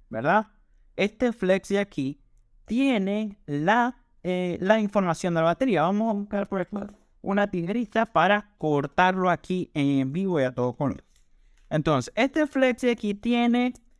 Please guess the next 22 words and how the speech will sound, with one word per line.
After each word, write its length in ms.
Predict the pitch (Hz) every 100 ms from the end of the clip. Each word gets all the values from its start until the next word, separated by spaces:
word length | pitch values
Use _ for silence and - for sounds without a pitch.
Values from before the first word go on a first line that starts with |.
| _ -
la 180 | 220 240
información 640 | 226 220 196 175 180 170
de 80 | 165
la 60 |
batería. 440 | 160 151 233 139 113
¿A 60 |
qué 160 | - 269
me 100 | 339
refiero 400 | 320 - 262 262
yo 160 | 262 240
con 140 | 226
este 240 | 233 240
flex? 500 | 226 214 127 - - _ _
Pues, 420 | 175 196 196 - _ _ _ _ _
si 160 | 139
yo 100 | 143
lo 140 | 180 202
corto 340 | 208 202 202
aquí 300 | 196 - 127
delante 420 | 120 117 131 151
de 100 | 160
ustedes, 460 | 156 - 101 110